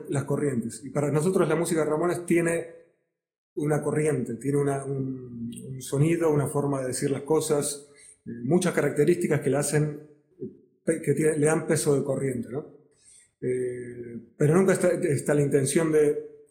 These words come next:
imitar una canción, copiar una canción, o, eh, se-, sería una falta de respeto. A ver, las bandas que hacen, eh, tributo y hacen cover, no está mal eso,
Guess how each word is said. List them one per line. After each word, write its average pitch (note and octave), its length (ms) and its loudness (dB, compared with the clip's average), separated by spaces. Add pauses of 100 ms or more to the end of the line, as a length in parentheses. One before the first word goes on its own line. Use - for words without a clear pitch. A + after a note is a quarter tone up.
(140)
imitar D3 400 2
una D#3 140 2
canción, C#3+ 460 0
copiar D3+ 320 0
una C3+ 120 0
canción, D3 440 0 (140)
o, B2+ 500 -6 (680)
eh, B2 100 -20 (520)
se-, C3 120 -6
sería C#3+ 260 0
una D3 120 2
falta D3 260 2
de C#3 60 -2
respeto. E3 760 0 (420)
A D3 80 -2
ver, D3 240 2 (220)
las C3 120 -6
bandas D#3+ 200 2
que D#3 60 2
hacen, D3 280 0
eh, C3 260 -4
tributo D#3+ 540 2
y C#3 100 4
hacen C3+ 280 -2
cover, D#3 340 2
no C3 140 -4
está B2+ 160 -4
mal C3+ 200 0
eso, A2+ 280 -10